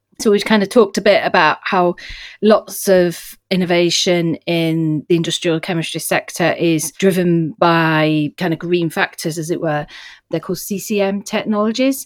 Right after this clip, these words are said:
So what they do is, is truly green. They take waste materials and make them into useful fertilizers. So this is kind of a revolutionary approach, really, for fertilizers, 'cause fertilizers are one of the most carbon intensive processes. Uh, traditional ter-,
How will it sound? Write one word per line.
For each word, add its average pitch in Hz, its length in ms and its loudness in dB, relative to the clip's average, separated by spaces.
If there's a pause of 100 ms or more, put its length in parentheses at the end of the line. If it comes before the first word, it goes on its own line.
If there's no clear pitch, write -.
(120)
So 208 200 2
what 226 220 4
they 247 200 6
do 190 240 2
is, 165 240 -2
is 180 200 -2
truly 285 320 4
green. 143 440 2 (120)
They 196 400 6 (100)
take - 540 0 (160)
waste 214 380 2
materials 160 920 2 (120)
and 165 720 -2
make 185 280 -2
them 175 100 0
into 175 220 -2
useful 170 400 -2
fertilizers. 175 840 -2
So 175 100 -6
this 220 180 -2
is - 260 -6
kind 190 220 -4
of 170 80 -4
a 180 80 0
revolutionary 190 640 -2
approach, 156 440 -2
really, 156 280 -2
for 175 200 -4
fertilizers, 170 720 -4
'cause - 140 -16
fertilizers 175 560 -6
are 160 60 -4
one 165 120 -4
of 160 60 -4
the 165 60 -4
most 170 540 -6
carbon 185 420 -6
intensive 165 960 -8
processes. 185 680 -2
Uh, 147 140 -4
traditional - 400 -6
ter-, 170 300 -4